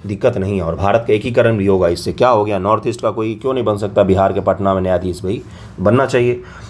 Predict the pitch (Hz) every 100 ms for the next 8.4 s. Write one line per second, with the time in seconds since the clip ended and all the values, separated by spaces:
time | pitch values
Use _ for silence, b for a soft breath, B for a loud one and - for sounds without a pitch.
0 | B 123 117 131 160 147 143 - 156 147
1 | 127 113 110 107 127 165 b b b b
2 | b 147 135 165 151 151 143 147 147 139
3 | 151 127 120 117 143 151 127 131 131 113
4 | 110 139 123 107 120 139 131 101 104 123
5 | 151 143 131 120 123 127 104 92 95 120
6 | 127 120 123 117 127 117 104 104 117 123
7 | 113 101 107 113 127 113 104 101 98 101
8 | 101 107 110 180